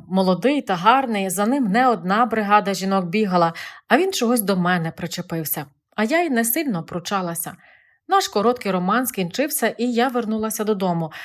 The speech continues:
але Петро вирішив мені писати. Ті листи гріли мені душу, але дуже дратували мою маму. "Ти що твориш? Діти вже все розуміють, а ти як та дівчинка з листами,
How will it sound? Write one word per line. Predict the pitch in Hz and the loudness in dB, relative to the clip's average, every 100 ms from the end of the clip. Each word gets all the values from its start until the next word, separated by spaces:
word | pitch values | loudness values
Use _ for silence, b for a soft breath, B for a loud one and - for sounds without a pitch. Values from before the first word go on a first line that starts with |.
| B - | B 0
але | 214 240 302 | 2 2 0
Петро | - 220 214 | -2 0 -2
вирішив | 185 247 294 240 185 | 0 0 0 -4 -4
мені | 170 175 | -4 -6
писати. | 185 190 - 156 147 156 156 _ _ _ _ | -6 -6 -6 -6 -8 -14 -16 _ _ _ _
Ті | - 220 202 | -4 0 2
листи | 208 208 339 320 | 0 0 -2 0
гріли | 226 269 220 | 0 2 2
мені | 196 190 | 0 0
душу, | 202 285 202 190 B B B | -2 -2 -4 -6 B B B
але | 247 254 | 4 4
дуже | 196 185 320 285 | 0 -4 -4 -4
дратували | 190 175 170 170 208 208 | -4 -8 -6 0 0 0
мою | 180 180 | -2 -2
маму. | 190 165 151 - - _ _ _ _ | -2 -2 -4 -10 -18 _ _ _ _
"Ти | 214 208 | 0 2
що | 202 - 277 | 0 2 2
твориш? | 214 269 277 170 - B B | 2 2 2 0 -6 B B
Діти | 185 262 226 | 0 2 2
вже | 196 208 | 2 0
все | 190 208 | 0 2
розуміють, | 202 220 294 339 202 - B B | 2 0 0 2 0 -4 B B
а | 185 | -2
ти | 190 | 4
як | 285 277 | 2 4
та | 285 | 0
дівчинка | 240 175 254 - 185 185 170 | 0 2 0 0 -4 -2 -2
з | 165 | 0
листами, | 196 226 - 190 165 | 0 0 2 0 0